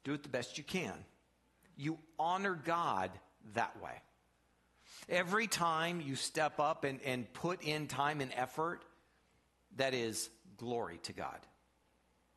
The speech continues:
Every time you, you make a decision to not slack off,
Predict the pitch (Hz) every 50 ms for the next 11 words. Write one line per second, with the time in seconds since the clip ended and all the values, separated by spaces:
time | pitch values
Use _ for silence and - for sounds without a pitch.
0 | _ _ _ _ _ _ _ _ - - - - 151 165 170 185 175 - - 165
1 | 165 160 160 151 151 151 151 151 147 - 139 127 131 131 131 127 127 127 123 117
2 | 117 - - _ - - _ - 123 127 127 123 117 127 120 120 127 127 135 143
3 | 151 165 165 - 160 139 120 123 123 - - - 147 156 143 127 139 151 147 151
4 | 143 - - 139 131 127 123 120 127 113 - 120 113 127 131 135 131 123 - -
5 | - - - _ _ _ _ _ _ _ - - - - - 123 120 123 127 120
6 | 113 113 - 107 98 87 78 - -